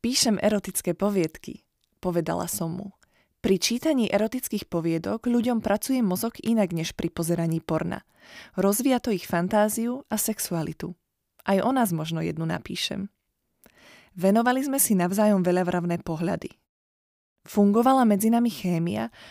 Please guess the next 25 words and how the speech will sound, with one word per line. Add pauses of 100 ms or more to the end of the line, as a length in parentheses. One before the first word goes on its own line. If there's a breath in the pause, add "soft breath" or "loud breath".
(240 loud breath)
ktorá
nás
k
sebe
ťahala
a
navyše
nedokázali
sme
sa
spolu
prestať
smiať. (880 soft breath)
Robili
sme
si
srandu
jeden
z
druhého
a
niekedy
aj
z
iných.